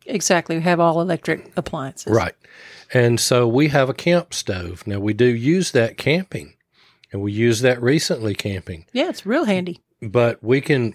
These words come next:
Speaker 2: bring that in, set it on top of the stove, and cook right where you normally cook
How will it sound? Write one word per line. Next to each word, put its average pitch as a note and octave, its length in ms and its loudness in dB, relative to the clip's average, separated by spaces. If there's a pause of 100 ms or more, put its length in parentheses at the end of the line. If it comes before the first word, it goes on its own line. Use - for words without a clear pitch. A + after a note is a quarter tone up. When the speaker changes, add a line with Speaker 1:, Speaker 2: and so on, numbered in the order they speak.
Speaker 2:
bring B2 340 2
that B2 200 2
in, D3 300 2
set A2+ 300 2
it A#2 100 0
on A#2+ 160 0
top B2 280 -2
of B2+ 60 -4
the A#2+ 100 -2
stove, D3 480 2
and D3 180 0
cook D#3+ 360 -2
right C#3 360 0
where C#3 200 2
you D#3 220 -2
normally D3 560 2
cook - 500 -4